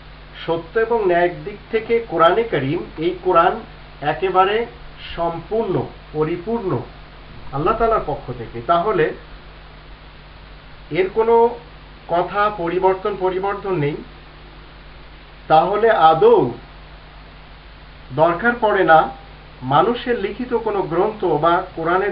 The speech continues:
পরে যে সমস্ত গ্রন্থগুলি এসেছে, সেই গ্রন্থগুলি এই কোরআনের স্বয়ংসম্পূর্ণর জন্য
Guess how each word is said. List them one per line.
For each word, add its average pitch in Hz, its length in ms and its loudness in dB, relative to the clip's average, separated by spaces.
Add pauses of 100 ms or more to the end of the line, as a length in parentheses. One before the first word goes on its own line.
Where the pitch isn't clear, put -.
(140)
পরে 170 300 0
যে 226 140 -8
সমস্ত 196 340 -6
গ্রন্থগুলি 180 640 -2
এসেছে, 170 360 -6
সেই 160 220 -6
গ্রন্থগুলি 175 680 -4 (420)
এই 165 220 -6
কোরআনের 170 480 0 (1800)
স্বয়ংসম্পূর্ণর 214 960 0
জন্য 170 420 -2